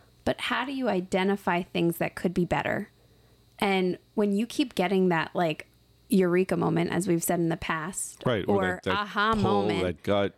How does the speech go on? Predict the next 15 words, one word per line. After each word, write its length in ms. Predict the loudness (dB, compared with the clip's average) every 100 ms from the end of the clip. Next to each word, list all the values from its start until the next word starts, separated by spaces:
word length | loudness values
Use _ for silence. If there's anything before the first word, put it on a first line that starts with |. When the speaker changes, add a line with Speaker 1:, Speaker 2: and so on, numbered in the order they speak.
| -8
Speaker 2:
you 140 | -2
know, 180 | 0 2
Speaker 1:
that 100 | 2 0
Speaker 2:
yeah. 100 | -4 -12
Speaker 1:
pull 320 | -6 -2 0 2
that 280 | 0 -2 -6
you're 280 | -2 0 2
like, 480 | 2 0 -2 -10 -20 _ _ _ _ _ _ 2
"Man, 380 | 4 4 0 0
I 100 | 2
know 260 | 4 4 2
this 160 | 0
is 120 | 0 2
what 160 | 0
I 360 | 0 -2 -4